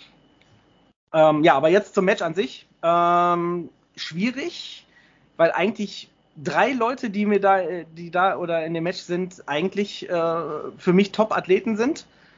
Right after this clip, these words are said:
Ähm, ja, ich kann halt zu diesen New Japan Pro Wrestling Leuten leider relativ wenig zu sagen und das, was ich bisher von den meisten gesehen habe bei Dynamite, wenn die da aufgetreten sind, hat mich so ziemlich bei keinem wirklich überzeugt.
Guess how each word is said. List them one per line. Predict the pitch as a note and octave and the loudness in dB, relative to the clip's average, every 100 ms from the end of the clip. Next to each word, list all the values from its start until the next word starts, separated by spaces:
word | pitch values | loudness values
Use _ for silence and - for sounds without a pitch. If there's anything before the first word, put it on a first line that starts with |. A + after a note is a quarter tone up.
| _ _ _ _ _ | _ _ _ _ _
Ähm, | E3 E3 E3 E3 D#3+ D#3 - | 2 6 6 4 0 -4 -4
ja, | C#3 F3 | 2 2
ich | F#3 - | 2 -2
kann | G3 A3 | -2 0
halt | G#3 | -2
zu | F#3+ | -4
diesen | F#3 F3 | -6 -4
New | F#3+ G3+ | -2 -2
Japan | F3+ F#3 G3 G3+ | -6 -4 -4 -4
Pro | - G3+ A3 | -6 -6 -2
Wrestling | F3+ - D#3 D3+ | -4 -4 -4 0
Leuten | D3 D3+ | 0 0
leider | D3+ D#3+ E3 D3 | 0 2 2 0
relativ | F#3+ F#3 E3 C#3 | -2 -2 -6 -2
wenig | E3 A3+ G#3+ - | 0 2 0 -6
zu | F3 | -4
sagen | D3+ F#3 A#3 E3+ | 2 2 2 -2
und | D3 E3 | -2 -2
das, | F#3 E3+ | -2 -2
was | G3 G#3+ | -2 -4
ich | - | -6
bisher | G3 G3 F#3 | -2 0 0
von | F#3 | -2
den | E3+ | -2
meisten | E3+ E3 G3+ E3+ | 0 0 -2 -8
gesehen | D3+ E3 G3 | -6 -4 -4
habe | F3 D3 | -4 -2
bei | C#3+ | -2
Dynamite, | D3+ G3 F#3+ C3+ D#3 - _ - _ - | 0 0 0 -2 -4 -6 _ -20 _ -10
wenn | C#3+ E3+ | -2 -2
die | D3+ | 0
da | B2+ | 0
aufgetreten | D3 D#3 C3+ D#3 D3 | -2 -6 -8 -8 -6
sind, | D3 | -4
hat | D3+ - | -4 -4
mich | E3+ - _ _ C#3 | -6 -8 _ _ -20
so | D#3+ D#3 | -12 -8
ziemlich | - G3+ G3+ | -2 0 0
bei | - D3+ | 2 2
keinem | D3 F3+ B3 A3 D3+ C#3+ | 2 0 0 0 -4 -6
wirklich | F3 F3 | -8 -8
überzeugt. | C3+ C3+ - D3+ A#3+ - | -4 -4 0 -2 -2 -6